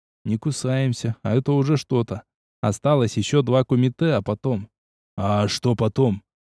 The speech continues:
Вроде как твоя подруга хотела побиться с ним".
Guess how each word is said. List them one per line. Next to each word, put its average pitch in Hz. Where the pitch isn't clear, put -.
Вроде 107
как 107
твоя 113
подруга 113
хотела 135
побиться 135
с -
ним". 107